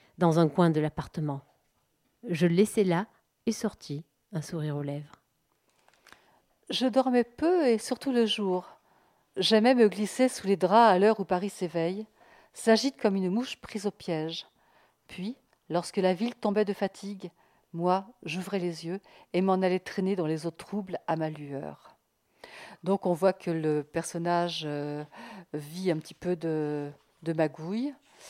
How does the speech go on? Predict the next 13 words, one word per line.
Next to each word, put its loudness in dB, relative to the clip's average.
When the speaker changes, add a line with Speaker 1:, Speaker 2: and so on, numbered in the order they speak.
Speaker 2:
Et 4
nous -2
allons 4
vous -4
lire -4
sa 0
première 2
rencontre -4
avec -2
Lola, -2
la 2
mystérieuse 0
Lola. -4